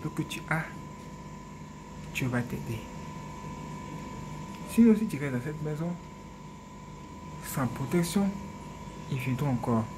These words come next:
Parce que tout ce qui est dans la maison là, leur appartient. La, cette maison a été conçue sur de mauvaises bases. Cette maison a été conçue sur de mauvaises bases. Et ça ne va pas du tout t'arranger.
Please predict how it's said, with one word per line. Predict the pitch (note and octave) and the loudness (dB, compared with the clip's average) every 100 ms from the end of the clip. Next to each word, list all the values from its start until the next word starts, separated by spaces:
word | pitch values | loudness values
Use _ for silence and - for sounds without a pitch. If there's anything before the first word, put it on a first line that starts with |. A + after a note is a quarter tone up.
| - - - - | -8 -10 -8 4
Parce | E3+ - | 4 6
que | - G#3 G#3+ - - - - - - - | 6 6 6 -2 -12 -12 -12 -12 -12 0
tout | - | 4
ce | C#4+ F#3 | 6 4
qui | - G3 | 6 8
est | D3 | 8
dans | B2 | 6
la | A#2 | 6
maison | A2+ A#2 C3 | 6 4 2
là, | A2+ A#2 - | 0 0 -2
leur | C3+ A#2+ | 0 2
appartient. | G#2+ - G#2 - A2+ - - - - - - - - - - - - | 0 -4 -6 0 0 0 -10 -12 -12 -12 -12 -12 -12 -12 -10 -8 2
La, | D#3+ E3+ | 8 8
cette | - G3 | 8 8
maison | D3 C3+ | 8 6
a | D3+ | 2
été | D#3 | 2
conçue | E3 C#3 B2+ - E3 E3+ - - - - - | 0 0 -2 -2 0 0 -2 -12 -14 -12 -10
sur | - - E3 | -6 0 4
de | B2 | 4
mauvaises | B2+ B2+ C3+ C3+ | 4 2 0 0
bases. | C3 B2+ A#2 G#2+ - - - - - | 0 2 2 0 -6 -10 -10 -10 4
Cette | G3 | 8
maison | F3+ F3 | 10 8
a | |
été | E3+ | 6
conçue | E3 - D#3 | 0 -2 -6
sur | |
de | - | 2
mauvaises | A#2+ A2+ B2+ B2 | 2 4 2 -2
bases. | - A#2+ B2 - - - - - - - - - - - - | 0 -2 -2 -8 -12 -14 -14 -14 -12 -12 -12 -12 -12 -4 8
Et | E3 | 8
ça | D#3+ C#3+ | 12 12
ne | C#3+ | 10
va | C3 C3 | 6 4
pas | A#2+ - C#3+ D3 - - - - - - | 2 4 4 4 -4 -14 -16 -16 -14 -10
du | C3 B2+ | -8 -8
tout | - B2+ | -6 -6
t'arranger. | A#2+ A2+ A2+ A2 - - | -4 -4 -4 -6 -8 -12